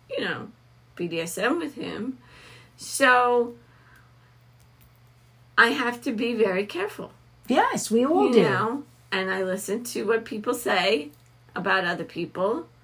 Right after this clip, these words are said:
Speaker 1: because reputation is everything in the kink world. Um, I like to think that my re-, my reputation is very good. I worked very hard to be authentic and honest, and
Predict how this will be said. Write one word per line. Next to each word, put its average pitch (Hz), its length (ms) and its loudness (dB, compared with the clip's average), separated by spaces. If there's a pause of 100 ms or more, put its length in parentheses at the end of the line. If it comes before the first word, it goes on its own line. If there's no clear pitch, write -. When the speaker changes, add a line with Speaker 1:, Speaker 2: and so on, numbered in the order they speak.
(180)
Speaker 1:
because - 360 -10
reputation 190 720 -4
is 208 160 -4
everything 185 560 -6
in 165 100 -8
the 180 80 -8
kink - 320 -10
world. 180 520 -8 (1000)
Um, 170 560 -6 (160)
I 196 140 2
like 202 260 -2
to 208 80 -6
think 208 280 -6
that 185 200 -8
my 196 320 0
re-, 226 300 0
my 220 380 0
reputation 175 1000 -6
is 165 440 -12 (600)
very 185 180 -4
good. 190 600 0 (400)
I 180 60 -6
worked 185 260 -4
very 196 240 -2
hard 196 600 -4
to 208 60 -8
be 180 420 -4
authentic 190 680 -6
and 165 240 -6
honest, 202 800 -6
and 170 260 -6